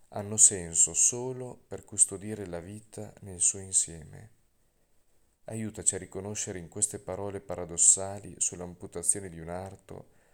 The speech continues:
non un incoraggiamento a tarpare le ali della nostra vita o della vita degli altri, ma ad essere realisti,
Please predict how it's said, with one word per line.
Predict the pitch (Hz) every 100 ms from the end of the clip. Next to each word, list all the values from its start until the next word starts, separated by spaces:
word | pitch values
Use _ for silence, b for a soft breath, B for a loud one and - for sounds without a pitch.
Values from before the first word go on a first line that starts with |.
| b _
non | - 101 95 82 80 -
un | 98 92
incoraggiamento | 90 95 92 85 95 90 98 98 95
a |
tarpare | 87 87 87 - 98 98
le | 87 85
ali | 92 95 95
della | 85 82
nostra | 82 87 - 85
vita | 80 78 78 - 76 110 _ _ _ _ _ _ _ _ -
o | 95
della | 85
vita | 85 85 82
degli | 80 78
altri, | 80 82 85 - - - b b b b b b
ma | - 107
ad |
essere | 104 85 - 87 85 82 _ _ _ _ _ _ _ _
realisti, | 107 101 98 92 82 - - 90 -